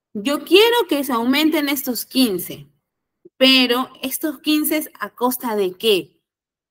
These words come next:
De que el trabajador, de alguna manera, ¿no? Los que hacen venta,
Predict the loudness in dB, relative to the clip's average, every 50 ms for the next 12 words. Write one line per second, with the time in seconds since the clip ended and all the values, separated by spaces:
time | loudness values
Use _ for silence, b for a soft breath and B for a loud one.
0 | _ _ _ _ _ _ -6 -2 0 0 0 0 0 -2 -2 -2 -2 -2 -2 0
1 | 0 0 0 -2 -2 -2 -2 0 0 0 0 0 0 0 2 2 0 0 -2 -2
2 | -4 -4 -4 -2 -4 -4 -4 -4 -4 -4 -4 -4 -2 -2 -2 -2 -2 -2 -2 -2
3 | -2 -2 -4 -4 -6 -6 -6 -6 -6 -6 -4 -6 -6 -4 -4 -4 -2 -4 -4 -6
4 | -8 -10